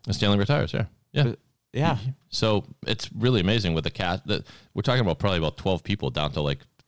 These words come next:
Speaker 1: three or four, whatever we just said. I don't know.
Speaker 2: Interesting.
Speaker 1: Rewind the podcast, people. Okay, I have maybe a couple more quick ones. Let's see.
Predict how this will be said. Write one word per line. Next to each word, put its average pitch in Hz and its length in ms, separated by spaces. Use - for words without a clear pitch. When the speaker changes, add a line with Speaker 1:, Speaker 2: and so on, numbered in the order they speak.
Speaker 1:
three 80 140
or 67 60
four, 69 240
whatever 67 220
we 60 100
just - 180
said. - 160
I 82 60
don't 69 100
know. 62 40
Speaker 2:
Interesting. 95 320
Speaker 1:
Rewind 80 280
the 67 60
podcast, - 380
people. - 220
Okay, 95 340
I 101 120
have 104 220
maybe 98 180
a 85 40
couple - 260
more 82 180
quick - 360
ones. 90 480
Let's 80 240
see. 76 520